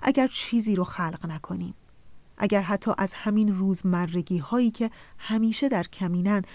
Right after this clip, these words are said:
تا یه جورایی ما رو به دام بندازن که اصلاً نفهمیم برای چی به دنیا اومدیم و برای چی زندگی می‌کنیم، یه چیز جدید نسازیم،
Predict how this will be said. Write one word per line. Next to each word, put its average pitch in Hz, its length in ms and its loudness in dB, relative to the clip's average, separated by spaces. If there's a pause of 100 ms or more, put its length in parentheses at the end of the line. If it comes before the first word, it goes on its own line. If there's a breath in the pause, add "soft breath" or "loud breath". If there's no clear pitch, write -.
(140)
تا 269 120 0
یه 262 200 4
جورایی 233 500 2
ما 208 140 2
رو 190 100 0
به 175 200 -4
دام 180 240 -2
بندازن 180 560 -2 (100)
که 190 140 -6
اصلاً 202 280 0
نفهمیم 214 640 2
برای 185 260 0
چی - 260 -2
به 190 160 2
دنیا 170 340 0
اومدیم 175 480 0
و 180 80 0 (340 loud breath)
برای 202 480 2
چی - 140 -6
زندگی 170 480 -4
می‌کنیم، 180 460 0 (320 loud breath)
یه 240 160 4
چیز 254 260 2
جدید 165 480 -4
نسازیم، 175 640 -2